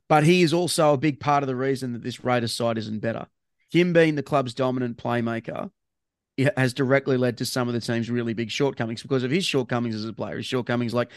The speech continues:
his bad decision-making, the fact that he goes in and out of games, the fact that he can go missing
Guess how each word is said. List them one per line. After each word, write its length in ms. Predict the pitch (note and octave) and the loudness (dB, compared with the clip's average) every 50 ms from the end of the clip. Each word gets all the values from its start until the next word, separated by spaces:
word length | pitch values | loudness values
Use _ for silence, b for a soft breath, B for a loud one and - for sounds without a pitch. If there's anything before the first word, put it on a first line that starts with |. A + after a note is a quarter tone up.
| B B B B | B B B B
his 140 | B D3+ C3 | B 0 2
bad 240 | A#2+ D#3 D#3 D3+ C#3 | 4 4 4 4 4
decision-making, 720 | C#3 B2 - C#3+ B2 A2 A#2 A2+ A2+ A2 A#2 - - - | 2 0 0 0 0 0 -2 -4 -4 -6 -8 -8 -10 -10
the 80 | - - | -4 0
fact 220 | - C#3+ C3 - | 2 2 2 2
that 80 | C#3 A#2+ | 0 0
he 80 | B2 | 2
goes 220 | B2 A#2+ A#2+ A2 C3 | 2 2 2 2 2
in 80 | C3 | 2
and 120 | C3 B2+ B2 | 2 2 2
out 140 | B2 A#2+ | 0 -2
of 60 | A#2 G#2 | -2 -4
games, 320 | A#2+ A#2 A2+ - - - | -4 -6 -6 -6 -8 -8
the 80 | - A2+ | -6 -2
fact 240 | - C3 B2 - | 0 0 0 2
that 160 | - B2 A2+ B B B B B | 0 -2 -2 B B B B B
he 140 | D#3 D3+ | 0 0
can 100 | C#3 D#3 | 0 2
go 160 | D3+ D#3 D3+ D3 | 2 2 2 4
missing 540 | C#3 D#3+ F3 D#3+ - - A#2 G#2 - - | 4 4 4 2 2 0 -4 -6 -10 -14